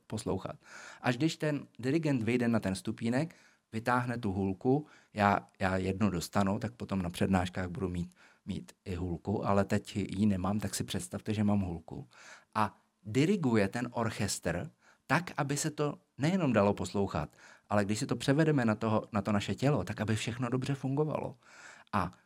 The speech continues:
ty hodiny by nefungovaly, ty jednotlivé, ty orgánové a, a buněčné hodiny by nefungovaly, kdyby neměly to řízení. A to řízení je závislé, to jediný ten dirigent, skrze sítnici oka, tam je taková zkratka,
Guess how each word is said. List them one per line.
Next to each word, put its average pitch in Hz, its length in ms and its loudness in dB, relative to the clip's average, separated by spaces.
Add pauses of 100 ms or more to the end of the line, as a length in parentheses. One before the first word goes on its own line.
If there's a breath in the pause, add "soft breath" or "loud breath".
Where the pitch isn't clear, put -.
(320 soft breath)
ty 123 100 2
hodiny 139 640 4 (260)
by 127 160 2
nefungovaly, 127 920 2 (440 soft breath)
ty 107 100 0
jednotlivé, 117 640 2
ty 120 120 0
orgánové 113 580 2 (460)
a, 101 120 2
a 98 200 -2
buněčné 104 460 0
hodiny 117 360 0
by 131 120 0
nefungovaly, 143 540 0
kdyby 135 260 2
neměly 147 340 4
to 156 120 2
řízení. 139 560 0 (580 soft breath)
A 107 80 -4
to 165 160 0
řízení 127 720 4
je 107 140 0
závislé, 107 760 2
to 123 140 -4
jediný 131 540 2
ten 180 220 0
dirigent, 98 640 0 (280 loud breath)
skrze 147 460 -2
sítnici 160 500 0
oka, 117 200 2
tam 117 160 0
je 123 60 -2
taková 139 300 4
zkratka, 82 640 -4